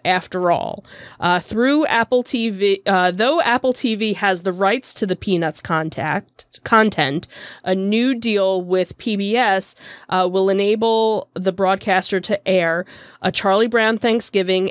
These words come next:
and A Charlie Brown Christmas this year. Uh, the beloved specials will actually air ad-free on November twenty-second and December thirteenth, respectively.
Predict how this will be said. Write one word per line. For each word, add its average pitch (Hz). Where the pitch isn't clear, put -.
and 180
A 202
Charlie 190
Brown 190
Christmas -
this 175
year. 160
Uh, 175
the 170
beloved 208
specials 202
will 185
actually 202
air 180
ad-free 196
on 175
November 190
twenty-second 185
and 190
December 185
thirteenth, 175
respectively. 185